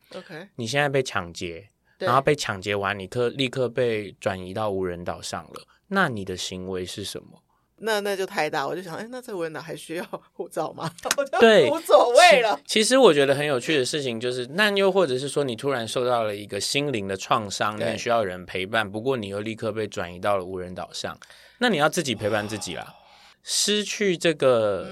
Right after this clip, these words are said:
Speaker 1: 嗯。
Speaker 2: 或是过去没有好好准备，所以这个人现在不知道如何应对。我会说这个不知道如何应对是不独立。
Speaker 1: 不独立。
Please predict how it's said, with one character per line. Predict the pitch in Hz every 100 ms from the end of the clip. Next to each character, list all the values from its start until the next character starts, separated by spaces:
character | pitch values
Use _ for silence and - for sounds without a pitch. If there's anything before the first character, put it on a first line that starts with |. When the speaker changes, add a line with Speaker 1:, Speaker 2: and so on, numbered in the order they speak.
| 180
Speaker 1:
嗯。 | 151
Speaker 2:
或 | 190
是 | 180 175 151 131 107 - -
过 | 202 165
去 | - - 165
没 | 135
有 | 123 117
好 | 104 104
好 | 110 123
准 | 131 131 90 101
备， | 120 101
所 | -
以 | 160
这 | 143
个 | 151
人 | 120 113
现 | 127
在 | 131
不 | 127 - 156
知 | - 139
道 | 139 147 139
如 | 113 104 104
何 | 101 101
应 | - 120 104
对。 | 113 107 90 - - _ _
我 | - 131
会 | 240
说 | 196 180
这 | 170
个 | 160 139
不 | 156
知 | 147 143
道 | 143 135
如 | 117 107
何 | 107 101
应 | 120 110
对 | 117 110
是 | 104 120
不 | 110 120
独 | 240
立。 |
Speaker 1:
不 | 208
独 | 180 175
立。 | 202 175 147 -